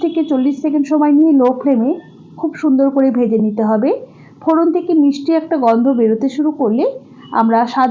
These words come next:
মতো চেরা কাঁচা লঙ্কাও দিয়ে দিলাম, আর সাথে আলু, মিষ্টি কুমড়ো আর পেঁপে যেটা ছোট করে কেটে রেখেছিলাম সেটা দিয়ে খুব ভালোভাবে নাড়াচাড়া করে মিশিয়ে নিচ্ছি। মোটামুটি এভাবেই এক থেকে দেড় মিনিট নাড়াচাড়া করে নিলাম।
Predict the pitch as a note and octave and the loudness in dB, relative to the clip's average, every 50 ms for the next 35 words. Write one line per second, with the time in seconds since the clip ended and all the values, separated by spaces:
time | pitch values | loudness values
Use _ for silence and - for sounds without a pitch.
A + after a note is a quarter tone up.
0 | B3 C4+ C#4+ C#4 C#4 D4+ C#4 - B3+ G#3+ G#3+ G#3+ G#3+ G#3+ G#3 G#3 A3 A3 A3+ G#3+ | 2 0 0 2 0 -2 -2 0 0 0 0 0 0 -2 -2 0 -2 0 0 0
1 | A3 A3 B3+ C4 A#3 C4 C4+ C4 C4+ C#4 C#4 D4+ F#4+ - - - - - - - | 0 -2 -2 -2 -2 0 0 0 0 0 0 0 -2 -4 -8 -16 -20 -20 -20 -20
2 | - - - - A3 A#3 A#3+ A#3+ - C4+ C#4+ C#4+ C#4+ F4 E4+ C#4+ D#4 C5 C5 - | -20 -14 -6 0 0 0 0 0 -2 -2 -2 -2 -2 -2 -2 -2 -2 -4 -6 -10
3 | - - - - - - A#3+ A#3+ A#3+ B3 A#3+ C4 C4+ C4 C4 A#3+ A3 G#3 - - | -16 -20 -20 -10 -4 0 2 4 4 4 2 2 2 4 2 2 0 -2 -4 -8
4 | B3+ B3 B3 B3+ B3 A#3+ A#3+ C4+ C4+ - - A3+ A3 G#3 G#3 A3+ G#3+ G#3+ G#3+ B3 | -8 -6 -4 -2 -2 0 0 0 -2 -2 0 0 0 0 0 0 -2 -2 0 -2
5 | A3+ A3+ A3+ G#3+ A#3 A3+ - G#3+ G3+ G3+ G3+ A3 G#3+ G#3+ G#3+ G#3+ G#3 G#3 G#3+ G3 | -2 -2 -2 -4 -4 -6 -6 -6 -4 -4 -2 0 -2 -2 -2 -4 -6 -4 -2 -4
6 | G3 G3 G#3+ G#3 - C4 C4+ D#4+ F4+ - - - B3 G#3 G#3 G#3 F#3+ F#3 G3 G#3 | -4 -4 -6 -8 -6 -4 -4 -4 -4 -6 -8 -6 -6 -6 -4 -4 -4 -4 -4 -4
7 | C4 E4 E4 - - F#4 F4+ - - - C#4 C4 B3+ B3+ A#3+ A#3+ A#3+ A#3 A#3+ A3+ | -4 -6 -6 -4 -6 -6 -6 -6 -8 -4 -2 0 0 0 -2 -2 -2 -2 -2 0
8 | G#3 F#3 F#3+ G3 G3+ G#3 F#3+ G3+ G3+ G#3 G#3 G#3+ E4 C5+ - - - - - - | 0 -2 -2 -2 -2 -2 -2 -4 -4 -4 -4 -2 -4 -4 -6 -10 -18 -20 -20 -20
9 | - - - - - - - - - C#4 C#4+ - - - A#3 G3 F3+ E3+ D#3+ D#3 | -20 -20 -20 -20 -20 -20 -10 -2 0 2 2 2 2 0 -2 -2 0 -2 -4 -6
10 | - - - - - - - - - - - - - - C4+ C4+ D#4 D#4 F#4 E4+ | -6 -8 -10 -12 -12 -12 -18 -20 -20 -20 -20 -20 -10 -4 0 0 2 2 2 0
11 | D4 A3 D4 F4 A4 - - B3+ A#3+ A3+ - C4+ D4 D4 D4+ C#4 D4+ - - - | 0 0 -2 -4 -4 -2 -2 -2 -2 -2 -2 -4 -2 0 0 0 -2 -2 -6 -10
12 | - - - A3+ A#3 A3 A3+ - - B3 B3 - B3 G#3+ G#3 G#3+ G3+ G3 G3+ G3+ | -12 -6 -2 -2 -2 -2 -4 -6 -8 -6 -6 -4 -4 -2 0 0 0 0 0 0
13 | G#3 A#3 D4 D#4 D#4 D4 B3 F#3+ E3+ G3+ G#3 G#3 G3 F#3 F3+ F3+ F#3 F#3 F#3 F#3+ | 0 0 -2 -2 -2 -2 -2 0 -2 -2 -2 -4 -4 -4 -4 -2 -2 -2 -2 -2
14 | F#3+ F#3+ F#3 G3+ C4 | -2 -2 -2 -2 -2